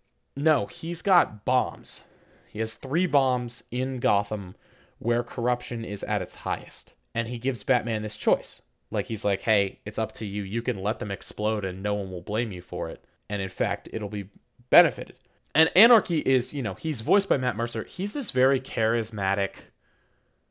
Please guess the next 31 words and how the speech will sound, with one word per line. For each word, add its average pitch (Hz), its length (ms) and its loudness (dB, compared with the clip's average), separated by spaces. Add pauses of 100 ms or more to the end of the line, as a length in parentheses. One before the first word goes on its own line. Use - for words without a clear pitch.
(460)
speaker. - 600 -4 (280)
Um, 107 380 0 (100)
and 131 140 -2
he 156 80 -4
makes 151 420 -2
excellent 117 460 -2
points, - 600 -6
um, 95 460 -2 (560)
where 107 140 -6
he 120 120 -4
talks 110 440 2
about, 98 440 0 (1080)
you 120 80 -6
know, 101 140 -4
he 104 60 -8
talks 120 300 -2
about 113 140 0
his 110 160 -8
vigilantism 104 880 -4 (320)
and 101 100 -12
how 101 160 -2
he's, 98 300 -6
he's 107 180 -14
kind 95 220 -8
of - 80 -12
similar 107 480 -4
to - 160 -10
Batman. 113 560 -2 (420)
But 117 340 4
anyway, 113 300 0
the, 127 220 -2